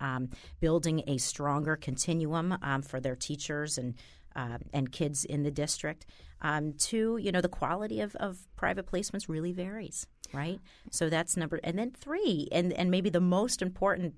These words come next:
most important point is that kids have, uh,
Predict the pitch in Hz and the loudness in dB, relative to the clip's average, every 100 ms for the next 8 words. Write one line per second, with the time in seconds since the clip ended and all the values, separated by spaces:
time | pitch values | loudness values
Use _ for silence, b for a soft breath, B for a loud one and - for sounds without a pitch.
0 | - _ _ - 165 196 185 175 185 - | -12 _ _ -4 0 0 -2 0 0 0
1 | 139 - 294 185 - b b b b 220 | -4 -4 -4 -4 -8 b b b b -2
2 | 214 208 202 196 - - - - 339 330 | 0 0 0 -2 -8 -18 -12 -6 -4 -2
3 | - - 196 170 147 143 143 - - - | -4 -4 -4 0 0 0 -4 -14 -20 -20
4 | _ _ - _ - - - 139 127 | _ _ -20 _ -20 -20 -8 -4 -4